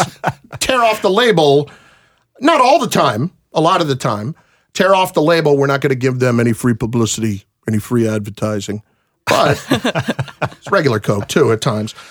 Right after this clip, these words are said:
Speaker 2: There was one time in two thousand that I thought the two of them were really gonna break up, and it was on my watch, and I was sweating about it.
Speaker 1: Mm-hmm.
Speaker 2: And it really all started over the fact that a flight got canceled,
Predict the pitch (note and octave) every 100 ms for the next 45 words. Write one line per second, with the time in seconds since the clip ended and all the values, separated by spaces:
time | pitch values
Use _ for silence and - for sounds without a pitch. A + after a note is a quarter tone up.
0 | - - F#3+ F#3 D#3+ F3+ G#3+ - F#3 F3+
1 | F3 E3 D3+ C3+ C3 A#2 - G3+ F#3 D#3+
2 | C#3 B2 B2 A#2 B2 A#2+ B2 - C3+ C3+
3 | B2+ C#3+ C#3 C3 A#2+ A#2 B2+ C3 B2+ B2+
4 | A2+ B2 A#2+ B2 C#3 - A#2+ A#2 B2 A#2
5 | A#2+ A2 A2 A#2+ - A#2 A2 G#2+ - -
6 | B2+ B2+ B2+ B2+ C#3 - G#3 F3 F3+ D3
7 | D3 C3+ D#3+ D#3+ D3+ D3+ D3 - C#3+ D3+
8 | E3+ E3 - D3 C#3+ C#3 - C#3 C3+ C#3
9 | B2 - - - B2+ - D3 C#3+ D3 C3+
10 | - D3 C#3+ F3+ E3